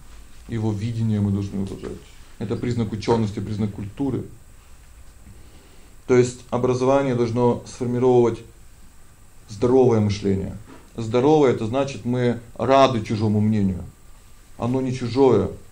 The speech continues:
оно не противоположное, понимаете? Оно интересное. Понимаете? Оно не противоположное, оно рядом с нами стоит,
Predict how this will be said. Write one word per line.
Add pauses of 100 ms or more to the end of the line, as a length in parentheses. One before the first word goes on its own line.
(120)
оно
не
противоположное, (360)
понимаете?
Оно
интересное. (1700)
Понимаете? (720)
Оно
не
противоположное,
оно
рядом
с
нами
стоит,